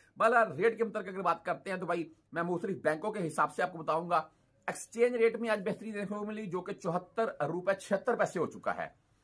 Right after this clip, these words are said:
और इंडिया बाईस प्लस में, बांग्लादेशी टका उनतीस टके प्लस में। बांग्लादेशी टका और इंडियन रुपया तो आपको पता, यहीं पर रहते हैं। मुख्तलिफ बैंकों के हिसाब से अगर हम बात करें, तो इनमें एसटीसी पे इनका आज का रेट तिहत्तर रुपए बयासी पैसे शो हो रहा है,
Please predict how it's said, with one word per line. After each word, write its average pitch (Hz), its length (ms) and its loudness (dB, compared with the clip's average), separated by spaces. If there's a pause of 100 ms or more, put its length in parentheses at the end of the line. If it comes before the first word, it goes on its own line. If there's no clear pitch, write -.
(140)
और 147 220 6
इंडिया 202 380 2
बाईस 165 320 4
प्लस 202 240 -4
में, 196 80 -6
बांग्लादेशी 180 320 -6
टका 175 260 0
उनतीस 175 480 -6
टके 156 140 -4
प्लस 147 260 -4
में। 165 200 -8 (320)
बांग्लादेशी 214 420 -4
टका 214 240 0
और 202 140 4
इंडियन 196 260 -6
रुपया 190 200 0
तो 190 100 -2
आपको 180 200 -4
पता, 175 160 -6
यहीं 143 260 -4
पर 147 100 0
रहते 98 280 -8
हैं। 78 160 -12 (320)
मुख्तलिफ 160 420 -4
बैंकों 170 300 0
के 226 100 -2
हिसाब 170 300 0
से 202 100 -8
अगर 165 120 -2
हम 160 140 -2
बात 147 220 0
करें, 196 260 -4 (960)
तो 175 100 -4
इनमें 226 220 2
एसटीसी 220 480 -2
पे 226 140 2
इनका 220 540 0
आज 175 360 4
का 196 120 0
रेट 143 260 -2 (400)
तिहत्तर 170 720 -2
रुपए 190 440 0
बयासी 180 500 0
पैसे 185 240 -4
शो 143 140 -2
हो 120 100 0
रहा 82 120 -2
है, - 120 -10